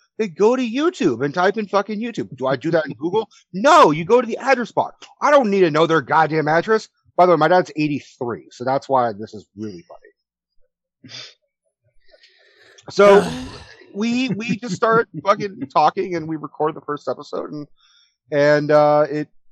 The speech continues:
Speaker 1: it's, it's been a weekly thing ever since. Sometimes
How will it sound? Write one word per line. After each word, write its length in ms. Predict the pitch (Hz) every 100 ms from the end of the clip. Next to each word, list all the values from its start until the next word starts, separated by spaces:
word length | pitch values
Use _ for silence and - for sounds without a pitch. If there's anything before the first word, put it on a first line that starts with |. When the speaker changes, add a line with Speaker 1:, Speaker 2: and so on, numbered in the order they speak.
| _ _ _ - _
Speaker 1:
it's, 380 | - 139 - - 143
it's 180 | 131
been 260 | - 156 151
a 160 | 147 127
weekly 560 | 90 113 143 - 165
thing 540 | 143 202 226 98 101 98
ever 140 | 120 131
since. 320 | 190 127 -
Sometimes 580 | 147 147 156 160 143